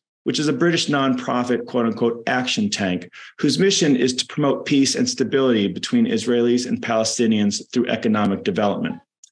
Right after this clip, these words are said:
He has been described as the father of British venture capital, as well as the father of social investment. More recently, Sir Ronald, or Ronnie, is author of Impact, Reshaping Capitalism to Drive Real Change.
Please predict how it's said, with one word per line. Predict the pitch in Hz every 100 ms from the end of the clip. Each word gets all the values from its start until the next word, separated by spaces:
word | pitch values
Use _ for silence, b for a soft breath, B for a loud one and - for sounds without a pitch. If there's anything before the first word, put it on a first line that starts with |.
| B B B
He | 160
has | 190 185
been | 185
described | 175 170 151 135 131 123
as | 120 117 110
the | 101
father | - 127 120 120 120
of | 104 117
British | 107 104
venture | 101 82 90
capital, | - 151 156 - - - B B
as | 131 131
well | 139
as | 131
the |
father | 127 139 131 127
of | 120
social | - 123 117 127 117 - -
investment. | 113 95 101 92 - 85 85 - _ B B B -
More | 113 147 131
recently, | 165 202 - 127 113 123
Sir | 123 139 127
Ronald, | 120 110 120 147 -
or | - 107
Ronnie, | 104 98 104 135 -
is | 120 - 120
author | 127 127 143
of | 110 110 -
Impact, | 131 123 95 85 - _ -
Reshaping | 131 147 151 143 127
Capitalism | 123 120 117 120 123 117 120 117
to | 107
Drive | 110 104 101
Real | 104 95
Change. | - 101 82 80